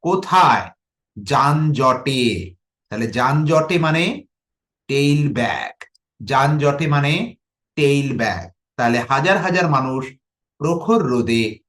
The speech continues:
ঘন্টার পর ঘন্টা যানজটের দুর্ভোগ ভোগ করেন। এই যে যানজট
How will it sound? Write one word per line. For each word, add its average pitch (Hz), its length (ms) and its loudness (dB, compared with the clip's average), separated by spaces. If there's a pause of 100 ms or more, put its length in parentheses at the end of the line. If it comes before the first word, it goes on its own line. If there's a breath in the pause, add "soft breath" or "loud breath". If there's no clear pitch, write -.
(180)
ঘন্টার 151 480 0
পর 165 220 0
ঘন্টা 117 640 0 (260)
যানজটের 170 760 0
দুর্ভোগ 135 520 -2
ভোগ 147 260 -2
করেন। 92 380 -6 (320)
এই 208 220 0
যে 220 140 2
যানজট 135 680 0